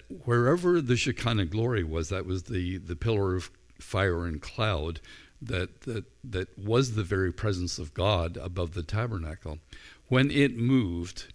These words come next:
then the camp moved, because God was to be the center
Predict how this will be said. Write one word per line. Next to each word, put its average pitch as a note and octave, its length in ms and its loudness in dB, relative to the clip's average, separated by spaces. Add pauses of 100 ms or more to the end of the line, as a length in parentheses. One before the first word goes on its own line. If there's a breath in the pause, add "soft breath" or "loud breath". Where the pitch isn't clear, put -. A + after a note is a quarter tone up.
then A2+ 220 4
the G#2 80 2
camp G#2 500 0 (320)
moved, F#2+ 560 -4 (540 soft breath)
because A2+ 360 0
God B2 520 4
was A#2+ 220 2
to - 220 -4
be F#2+ 280 2
the D#2 160 -4
center E2 680 -2